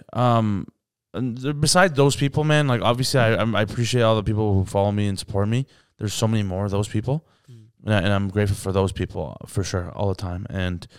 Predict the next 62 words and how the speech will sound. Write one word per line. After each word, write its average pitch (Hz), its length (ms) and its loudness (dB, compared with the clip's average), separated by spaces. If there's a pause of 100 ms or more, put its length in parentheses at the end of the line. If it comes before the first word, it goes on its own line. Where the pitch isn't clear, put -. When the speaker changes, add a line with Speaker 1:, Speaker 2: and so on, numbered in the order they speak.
(300)
Speaker 1:
um, 90 280 -2
a 98 40 -2
lot 127 80 4
of 139 60 2
people 151 120 4
are 143 40 0
just 143 140 -2
misunderstood, 131 540 0
man. 107 280 -2
People 113 220 -2
are 113 120 4
like, 101 180 0 (400)
I 113 100 0
realize 143 500 6
that 120 280 2 (400)
not 113 260 0
everyone 123 380 0
sees 117 300 0
the 113 80 0
world 104 240 0
the 101 60 -6
same 104 240 -2
way 98 120 -2
I 95 160 0
do. 90 140 -10 (300)
Speaker 2:
Mm. 113 160 -20 (320)
Speaker 1:
And 104 100 -18
so 104 200 6
that's 113 220 2
where 107 120 2
my 110 180 2
compassion 98 520 -6
comes 90 240 -10
in 90 100 -10
for - 160 -8
other 101 180 2
people 85 300 -6
who 92 160 -10
are, 92 120 -2
like, 98 180 -10 (360)
saying 104 300 -4
all 98 160 -6
this 95 80 -10
wild 87 280 -4
shit. - 240 -12 (160)
Speaker 2:
Mm. 117 220 -20 (180)
Speaker 1:
And 98 120 -4
so 113 120 4
I'm 113 120 4
like, 117 180 2
"All 139 60 2
right, 127 220 0
well, 113 180 -2
maybe 135 240 0
this 143 140 0
person's 135 320 -2
just 127 160 0
in 127 100 0
a 110 80 2
bad 110 300 2
place, 123 380 0
or 95 200 0